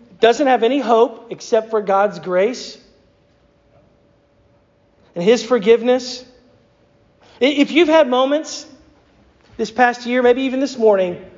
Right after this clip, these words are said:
where you have been looking for the living among the dead and you know it in your good conscience,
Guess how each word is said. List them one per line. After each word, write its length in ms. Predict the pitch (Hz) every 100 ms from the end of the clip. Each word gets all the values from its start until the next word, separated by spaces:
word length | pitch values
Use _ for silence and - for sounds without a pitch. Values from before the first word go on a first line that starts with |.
| - -
where 180 | 196 196
you 280 | 185 277
have 220 | 285 277 214
been 440 | 226 190 180 - -
looking 840 | 185 247 277 285 277 277 262 - -
for 160 | - 208
the 120 | 185
living 760 | 185 233 262 226 208 190 - -
among 320 | 196 196 220
the 60 | 220
dead 320 | 175 220 220
and 140 | 196 185
you 60 |
know 320 | 185 196 247
it 80 | 277
in 140 | 262 226
your 100 | 220
good 280 | 185 208
conscience, 680 | - 196 175 - 143 - -